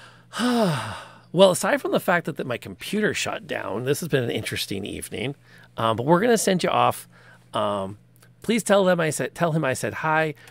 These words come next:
For the Reluctant Hermit has been away from streaming for a bit. He's had some stuff going on. He's back on tonight,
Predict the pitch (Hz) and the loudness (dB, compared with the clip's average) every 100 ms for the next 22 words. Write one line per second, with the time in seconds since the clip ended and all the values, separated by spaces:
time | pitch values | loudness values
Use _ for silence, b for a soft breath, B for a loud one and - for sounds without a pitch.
0 | B 135 139 180 226 254 - 175 170 160 | B -4 2 2 2 -4 -2 0 2 0
1 | - 147 - 143 - 120 117 139 156 - | -2 -6 -2 -2 -2 -4 -2 -2 -2 -4
2 | 147 - 131 135 143 139 - 123 120 120 | -6 -4 -4 0 -2 -4 -4 -4 -2 -4
3 | - B B B - 113 - - - - | -6 B B B -4 -4 0 2 2 0
4 | 131 123 127 131 - 120 - 143 143 147 | -6 -4 -4 -6 -6 -6 -4 -2 0 -2
5 | 117 117 117 120 - 113 156 190 220 214 | -2 -2 -2 -2 -4 -6 -4 0 0 -2